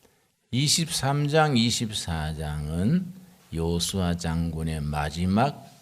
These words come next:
고별 연설에 해당합니다. 그런데 가나안 땅을 분배하는 자리에서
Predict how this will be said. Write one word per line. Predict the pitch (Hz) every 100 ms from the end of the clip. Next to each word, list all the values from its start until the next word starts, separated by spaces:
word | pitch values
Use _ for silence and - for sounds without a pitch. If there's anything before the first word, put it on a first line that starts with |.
| -
고별 | - 90 92 101 127 147 170
연설에 | 95 82 80 80 85 127 127
해당합니다. | 80 69 71 67 69 71 69 64 67 - _ _ _ _ -
그런데 | 208 113 73 67 78 - - _ _ _ _ _ _ _ _ _ _ _ _ _ _ _ _ -
가나안 | 139 151 180 196 202
땅을 | 147 202 233 240
분배하는 | - 104 101 98 104 107 110 117
자리에서 | 113 123 151 147 87 73 73 82 80 65 -